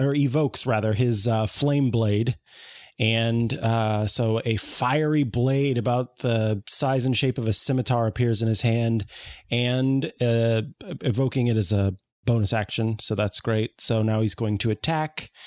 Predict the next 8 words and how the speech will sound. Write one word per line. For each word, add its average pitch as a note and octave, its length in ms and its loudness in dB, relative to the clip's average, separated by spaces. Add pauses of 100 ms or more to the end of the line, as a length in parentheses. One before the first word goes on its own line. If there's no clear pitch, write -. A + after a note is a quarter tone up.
(380)
and G#2+ 160 -2
so - 600 -2
it A#2+ 180 -4
will A#2+ 200 2
be, G3 680 -2 (1900)
it - 180 -4
will D3+ 180 0
be C3+ 600 0